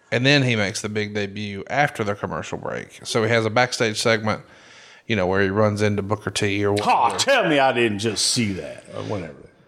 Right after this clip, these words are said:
Speaker 1: But the idea, I think the methodology at the time was that gave people an opportunity to text their friends or call their friends and say, "Hey, you gotta flip it over,"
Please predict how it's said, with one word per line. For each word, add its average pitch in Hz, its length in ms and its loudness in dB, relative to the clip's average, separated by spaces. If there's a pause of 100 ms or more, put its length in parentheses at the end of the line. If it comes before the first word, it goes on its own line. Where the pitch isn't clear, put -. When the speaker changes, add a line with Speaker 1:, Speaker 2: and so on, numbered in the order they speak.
(100)
Speaker 1:
But 185 180 2
the 175 140 2
idea, 151 400 2
I 143 40 -2
think 147 200 -2
the 135 80 -4
methodology 123 600 2
at 110 100 -2
the 117 60 -12
time 170 400 2
was 107 420 2
that 131 240 4
gave 120 240 2
people 120 280 2
an 110 60 6
opportunity 110 600 2
to 107 80 -2
text 104 320 2
their 107 80 -2
friends 107 360 2
or 90 60 -2
call 110 220 6
their 98 120 2
friends 110 300 2
and 104 100 -2
say, 110 120 -2
"Hey, 127 140 4
you 101 40 2
gotta 101 180 2
flip 104 240 -2
it 95 80 -4
over," 113 280 0